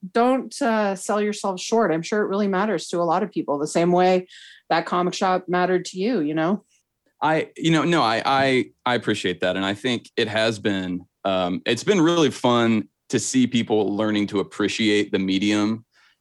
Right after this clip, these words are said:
Speaker 1: Hmm.
Speaker 2: especially in light of, you know, as, as more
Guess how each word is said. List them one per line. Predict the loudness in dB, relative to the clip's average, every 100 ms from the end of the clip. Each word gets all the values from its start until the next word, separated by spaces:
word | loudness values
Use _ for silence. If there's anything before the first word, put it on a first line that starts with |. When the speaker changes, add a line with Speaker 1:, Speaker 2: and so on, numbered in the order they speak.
| -2
Speaker 1:
Hmm. | 0 2 0
Speaker 2:
especially | -4 -2 0 0 2 2 2
in | 0 -2 0
light | 0 2
of, | 0 -2 -4 -4 0
you | 2
know, | 2
as, | 0 0
as | -2 -2
more | 0 0 2 2 0